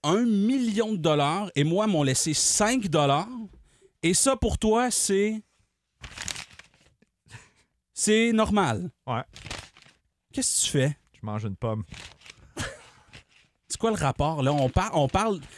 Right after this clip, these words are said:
Speaker 1: des R E E R de nos parents, de, de, des, de ce qu'ils nous ont légué. Ils m'ont donné cinq dollars, t'as reçu un million de dollars, Pat.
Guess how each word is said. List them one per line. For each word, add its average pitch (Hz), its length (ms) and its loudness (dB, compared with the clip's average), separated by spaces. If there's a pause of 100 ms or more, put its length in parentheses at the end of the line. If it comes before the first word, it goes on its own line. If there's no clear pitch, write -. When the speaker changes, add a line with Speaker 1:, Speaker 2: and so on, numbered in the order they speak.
(160)
Speaker 1:
des 160 240 0
R 143 120 0
E 185 140 2
E 202 200 0
R 175 60 -8
de 151 140 2
nos 143 160 0
parents, 165 540 0
de, 170 160 2
de, 143 220 0
des, 139 320 0 (580)
de 170 100 2
ce - 160 0
qu'ils - 180 -2
nous 226 160 2
ont 208 120 2
légué. 175 640 2 (500)
Ils 277 60 2
m'ont 220 140 2
donné 202 240 2
cinq 311 420 0
dollars, 240 340 4
t'as 220 100 2
reçu 202 380 0 (140)
un 285 240 2
million 240 640 0
de 180 40 -2
dollars, 180 460 0
Pat. 135 220 0